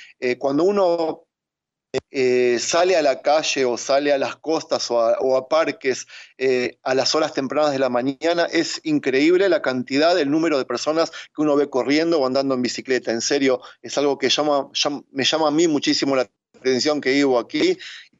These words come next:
y, y, y, y que lo, lo veo en muy pocas partes del mundo.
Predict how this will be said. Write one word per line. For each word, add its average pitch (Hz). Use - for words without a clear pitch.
y, 135
y, 139
y, 127
y -
que 131
lo, 135
lo 135
veo 165
en 123
muy 160
pocas 170
partes 151
del 127
mundo. 123